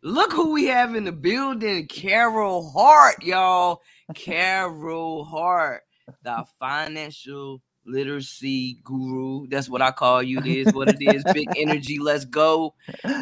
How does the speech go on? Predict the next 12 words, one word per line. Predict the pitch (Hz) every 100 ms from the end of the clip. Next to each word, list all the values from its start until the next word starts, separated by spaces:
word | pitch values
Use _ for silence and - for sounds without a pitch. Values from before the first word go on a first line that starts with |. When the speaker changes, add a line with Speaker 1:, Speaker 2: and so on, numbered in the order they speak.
| 240 - _
Speaker 1:
How | 240 269
are | 311
you | 277 262
feeling | - 262 254 254
mentally? | 269 302 - 214 151
Speaker 2:
Uh, | 123 95 135 190
man, | 220 190 175 170 170 170 175 -
I | 185 190
am, | 165 165 170 160 _ _ _ _ _
am | 180 175 151 -
abundantly | 160 151 190 202 190 165 165
happy, | 165 175 180 190 180 185